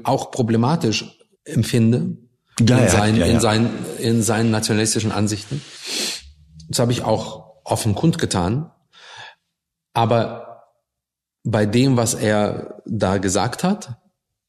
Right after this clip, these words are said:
Speaker 1: kann ich nur sagen, ja, ich, ich kann das sehr gut verstehen und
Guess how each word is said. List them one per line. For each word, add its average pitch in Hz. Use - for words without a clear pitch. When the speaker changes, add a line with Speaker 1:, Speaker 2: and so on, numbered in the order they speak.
Speaker 1:
kann 95
ich 117
nur 120
sagen, 113
ja, 131
ich, -
ich -
kann 110
das 110
sehr 104
gut 113
verstehen 113
und 110